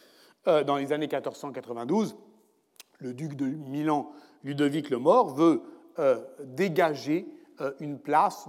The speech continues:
devant, euh, sa citadelle, Castello Sforzesco, qui est dans un rapport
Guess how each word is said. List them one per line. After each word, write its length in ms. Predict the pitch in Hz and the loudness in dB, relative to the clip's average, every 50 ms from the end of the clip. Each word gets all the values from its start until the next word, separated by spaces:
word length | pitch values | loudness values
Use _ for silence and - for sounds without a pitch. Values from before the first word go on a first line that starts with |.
| 131 | -6
devant, 560 | 135 151 156 151 135 147 160 170 180 190 196 - - | 0 0 0 0 2 2 2 2 2 0 -4 -10 -8
euh, 200 | 170 139 143 135 | -6 -6 -6 -6
sa 380 | 123 - - 156 156 160 165 160 - | -8 0 2 4 4 4 4 0 -4
citadelle, 760 | - - 139 123 - 123 120 135 156 185 214 208 156 123 - | -12 -14 -12 -10 -10 -8 -4 -2 0 0 0 0 -4 -8 -10
Castello 640 | - 135 127 117 - - - 139 135 135 131 127 123 | -12 -14 -14 -14 -16 -8 -4 -4 -2 0 0 -2 -2
Sforzesco, 840 | - - - 120 107 117 117 143 175 214 226 214 - - 226 226 214 | -4 -10 -16 -16 -18 -12 -4 -2 0 0 0 -2 -2 -2 -2 -2 -2
qui 180 | 226 - 123 | -4 -8 -10
est 40 | 120 | -8
dans 180 | 127 127 123 131 | -8 -6 -4 -4
un 60 | 135 | -2
rapport 340 | 123 120 - - 139 113 | -2 0 2 4 2 2